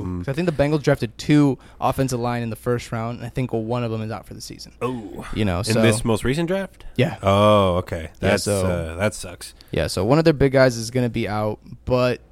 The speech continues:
Speaker 2: I mean, Andy Dalton, if he's there, is still, he can still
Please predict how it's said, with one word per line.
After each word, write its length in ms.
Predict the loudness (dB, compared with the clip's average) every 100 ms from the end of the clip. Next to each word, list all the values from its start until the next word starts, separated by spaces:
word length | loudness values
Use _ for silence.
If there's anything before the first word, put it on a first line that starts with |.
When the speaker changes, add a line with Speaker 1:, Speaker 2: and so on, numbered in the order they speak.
| -8
Speaker 2:
I 120 | -2
mean, 340 | 0 0 -2 -6 -12 -16 -18 _
Andy 180 | 0 2
Dalton, 520 | 8 8 8 4 0 -8
if 140 | -14 -10
he's 420 | -10 -10 -14 -16 -20 -16
there, 720 | -10 -8 -4 0 0 0 -4 -10 -16
is 100 | -12
still, 540 | -6 2 6 6 4 -2 _ _ _ -20 -20 -20 -16
he 100 | -14
can 100 | -10
still 180 | -6 -6